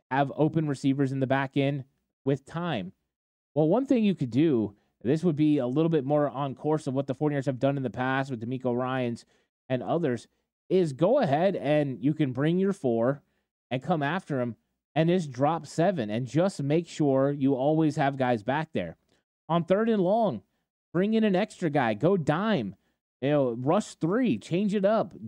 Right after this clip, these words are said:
ru-, and, and do something with dropping eight. I think those are situations that the forty-niners haven't done this season that they still could. Do I think that they need to manufacture pressure in this game? I hope not, because when you do, that'll give Joe Burrow and this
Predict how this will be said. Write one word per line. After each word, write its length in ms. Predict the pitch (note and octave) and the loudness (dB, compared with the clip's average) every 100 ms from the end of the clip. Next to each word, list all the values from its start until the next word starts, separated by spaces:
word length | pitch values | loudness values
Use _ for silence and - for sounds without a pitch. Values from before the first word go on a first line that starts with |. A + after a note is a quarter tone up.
| G2+ | -6
ru-, 120 | B2+ D3 | -2 0
and, 340 | C#3+ D3+ C3+ | 0 0 -2
and 220 | B2+ C#3+ | -4 -2
do 160 | D#3 E3+ | 0 -2
something 540 | - F#3 F3 F3+ D#3 - _ - | 0 -2 0 -2 -2 -8 _ -2
with 160 | D#3 | -2
dropping 460 | B2+ D3+ E3 F3+ C#3+ | 2 -2 0 -2 -2
eight. 420 | G2 E3+ E3+ A2 - _ _ _ _ _ | -2 0 0 -4 -18 _ _ _ _ _
I 120 | - D#3+ | -2 2
think 220 | G#3 F#3 | 2 2
those 260 | D#3+ F3 | 2 2
are 60 | E3+ | 0
situations 720 | - E3+ - C#3 D3+ D3+ C3+ | 0 0 2 2 2 0 -4
that 120 | C3+ C3 | -4 -6
the 80 | |
forty-niners 400 | B2+ D3 C#3+ C3+ | -2 -2 0 -2
haven't 420 | - D3 D#3+ E3 C3+ | -4 -2 0 0 -2
done 200 | D3 C#3+ | 0 0
this 180 | B2+ | -4
season 320 | - D#3+ C#3 B2+ | -2 -4 -2 -4
that 120 | A#2+ | -4
they 120 | A#2+ | -6
still 240 | - B2 | -4 -6
could. 340 | G2+ D3 A2+ E2 _ _ _ _ _ _ | -4 -4 -4 -4 _ _ _ _ _ _
Do 80 | D#3+ | 0
I 100 | F3 | 0
think 300 | D#3 F#3+ F#3 | 2 0 0
that 140 | E3+ | 0
they 100 | F#3 | 2
need 160 | E3 E3 | 0 0
to 80 | D#3 | 0
manufacture 640 | D3+ D#3+ C#3+ D#3 D3+ E3 | 0 -2 -2 -2 -2 -4
pressure 380 | C3 D#3 D3+ F3 | -4 -4 -2 0
in 80 | D#3 | 0
this 120 | C#3+ | -2
game? 240 | - D3+ C#3 | -4 -2 -2
I 60 | |
hope 260 | - D#3 D#3 | 0 0 0
not, 320 | C3 D3+ - _ _ _ _ _ | -4 -4 -8 _ _ _ _ _
because 240 | - D#3 C3 | -2 -2 2
when 160 | E3+ | 2
you 120 | E3+ | 2
do, 360 | C#3+ C#3 F3 E3+ | 2 4 4 4
that'll 260 | D3+ D3+ D#3 | 4 2 2
give 180 | D#3+ | 2
Joe 220 | C#3+ D3+ C#3 | 2 2 2
Burrow 440 | C#3 D#3 D#3 D#3 | 2 4 4 2
and 120 | D3 | 2
this 180 | C#3 | 0